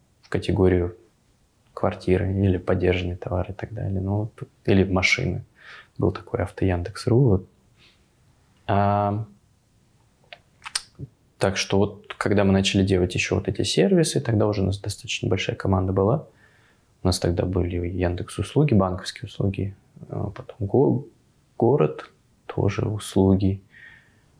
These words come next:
А, вот. Вот это уже было у нас достаточно много, и, наверное, с этого момента, можно сказать, это уже следующий этап какой-то пошёл после менеджера.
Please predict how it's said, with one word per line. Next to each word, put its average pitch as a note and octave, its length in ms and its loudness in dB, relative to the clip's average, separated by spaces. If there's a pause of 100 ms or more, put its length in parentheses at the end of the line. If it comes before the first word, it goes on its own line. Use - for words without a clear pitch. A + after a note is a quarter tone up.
(120)
А, F#2 320 2
вот. F#2 480 0
Вот - 260 0
это C3+ 160 2
уже B2 220 4
было A2+ 480 2
у A2 100 0
нас G#2 180 0
достаточно - 520 -2
много, A#2 420 4
и, G2+ 200 0
наверное, G#2 500 2
с - 100 -8
этого G#2+ 280 -2
момента, G2+ 360 2
можно G2+ 200 2
сказать, - 280 -4
это - 180 -2
уже G2 180 2
следующий - 520 -2
этап - 200 -4
какой-то - 240 -4
пошёл G2+ 300 -2
после G2+ 320 -4
менеджера. F#2+ 500 2